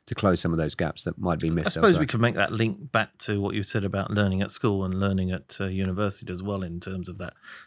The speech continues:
Speaker 2: sort of, you know, maybe being self-motivated
Speaker 1: Yeah.
Speaker 2: in that respect as well. So there is that link there. Let's turn to Resoluteness, which is all about, you know, uh, courage, conviction, determination, that, uh, decisiveness, plenty of which, uh, I think we've already, already discussed. And, uh,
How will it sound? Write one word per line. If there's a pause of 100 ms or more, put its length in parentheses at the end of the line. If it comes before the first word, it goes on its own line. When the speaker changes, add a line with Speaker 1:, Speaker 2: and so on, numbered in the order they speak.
Speaker 2:
sort
of,
you
know,
maybe
being
self-motivated
Speaker 1:
Yeah.
Speaker 2:
in
that
respect
as
well.
So
there
is
that
link
there. (520)
Let's
turn
to
Resoluteness,
which
is
all
about, (140)
you
know,
uh, (460)
courage,
conviction, (160)
determination,
that,
uh,
decisiveness, (220)
plenty
of
which, (400)
uh,
I
think
we've
already,
already
discussed.
And,
uh,